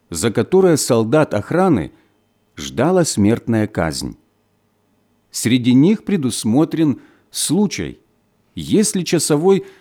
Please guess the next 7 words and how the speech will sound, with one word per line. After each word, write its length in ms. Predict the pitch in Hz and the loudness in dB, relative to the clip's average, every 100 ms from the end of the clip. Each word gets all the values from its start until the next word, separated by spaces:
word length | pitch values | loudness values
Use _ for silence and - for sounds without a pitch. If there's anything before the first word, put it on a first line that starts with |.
| - | -12
засыпает 840 | 85 143 - 175 - 160 104 92 | -2 -2 0 -2 0 2 2 0
на 100 | 101 | -2
посту 560 | - 107 - 208 220 - - _ _ - | -2 -6 -6 -2 -2 -2 -20 _ _ -4
или 260 | 165 196 214 | 0 2 0
самовольно 960 | - 139 110 80 95 156 170 170 160 - - | 2 4 4 2 2 2 4 2 0 -6 -4
оставляет 800 | 147 - 160 143 156 92 82 85 | -2 0 0 2 2 0 -4 -8
его. 320 | 65 62 | -10 -12